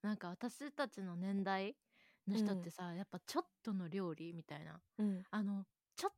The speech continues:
Speaker 1: とずつ出てくる料理を多分、
Speaker 2: あー。
Speaker 1: 仕事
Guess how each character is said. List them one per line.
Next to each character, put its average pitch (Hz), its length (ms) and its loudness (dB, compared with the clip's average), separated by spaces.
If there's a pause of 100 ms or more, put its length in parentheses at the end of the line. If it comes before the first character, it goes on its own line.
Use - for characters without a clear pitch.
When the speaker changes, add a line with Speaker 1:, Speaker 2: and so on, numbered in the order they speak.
(120)
Speaker 1:
と 349 100 2
ず 381 160 -8
つ - 180 -16
出 233 120 2
て 247 120 2
く 202 140 -2
る 175 140 0
料 208 280 2
理 165 240 0 (200)
を 185 240 0
多 196 100 -4
分、 311 80 10
Speaker 2:
あ 381 580 12
ー。 - 40 -20 (200)
Speaker 1:
仕 226 140 2
事 285 380 2